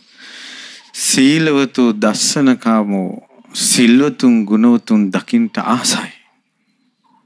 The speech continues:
ඇත්තටම සිල්වතුන් ගුණවතුන් දකින්ද සිල්වතුන් ගුණවතුන් ඇසුරු කරන්න ආස කරන්න. ඔබ පිරිසක් එක්ක ඉන්නකොට සිල්වත් අයත් එක්ක නෙවෙයි ඉන්නේ ගොඩක් අය දුස්සීලයි.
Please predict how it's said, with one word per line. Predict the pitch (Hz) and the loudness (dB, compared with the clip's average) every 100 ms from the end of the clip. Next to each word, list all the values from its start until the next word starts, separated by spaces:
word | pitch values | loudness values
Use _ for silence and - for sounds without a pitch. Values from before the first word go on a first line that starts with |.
| _ _ _ _ _ _ _ _ _ _ _ _ _ _ - | _ _ _ _ _ _ _ _ _ _ _ _ _ _ -4
ඇත්තටම | 113 - 165 165 165 | -4 -2 -2 0 -2
සිල්වතුන් | - 131 135 151 147 151 | 2 2 4 0 -4 -4
ගුණවතුන් | 139 143 147 160 135 | -2 -2 -4 -2 0
දකින්ද | 113 107 143 156 156 | -2 -2 -2 -2 -2
සිල්වතුන් | 139 127 123 135 131 139 | 2 4 4 2 -2 -2
ගුණවතුන් | 131 135 135 151 127 | 0 0 -2 -2 -2
ඇසුරු | 110 - 147 | -4 -4 -8
කරන්න | 151 160 151 | -6 -8 -4
ආස | 139 165 175 | -2 -2 -4
කරන්න. | 151 117 104 98 90 92 _ _ _ _ _ _ _ _ _ _ _ _ _ _ _ _ - | -6 -4 -4 -4 -10 -12 _ _ _ _ _ _ _ _ _ _ _ _ _ _ _ _ -6
ඔබ | 110 113 | -4 -4
පිරිසක් | - 117 127 139 123 - | 0 0 0 -2 -4 -4
එක්ක | 117 117 | -2 -2
ඉන්නකොට | 110 113 101 101 101 101 - | -2 -4 -4 -6 -8 -12 -12
සිල්වත් | - 117 110 120 117 117 | -2 2 4 2 -2 -4
අයත් | 107 104 107 | -6 -6 -10
එක්ක | - | -6
නෙවෙයි | 104 104 110 | -4 0 0
ඉන්නේ | 104 101 | 0 -2
ගොඩක් | 95 101 113 - 110 | -4 -4 -4 -6 -8
අය | 101 98 | -8 -2
දුස්සීලයි. | 101 - - - 117 92 - | -2 0 -2 2 0 0 -14